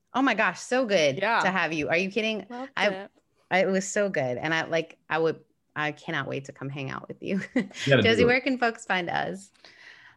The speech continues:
Speaker 2: Well, first of all, you can find us on making spaces dot com. You can find us on Instagram at Making Spaces Podcast.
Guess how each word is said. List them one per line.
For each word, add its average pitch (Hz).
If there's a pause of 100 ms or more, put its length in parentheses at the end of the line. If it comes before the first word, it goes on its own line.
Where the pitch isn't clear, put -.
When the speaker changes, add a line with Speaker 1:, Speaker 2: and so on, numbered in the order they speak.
Speaker 2:
Well, 220
first 320
of 240
all, 196
you 262
can 311
find 208
us 202
on 190
making 180
spaces 175
dot 160
com. 208
You 226
can 190
find 190
us 185
on 180
Instagram 226
at 175
Making 170
Spaces 165
Podcast. 247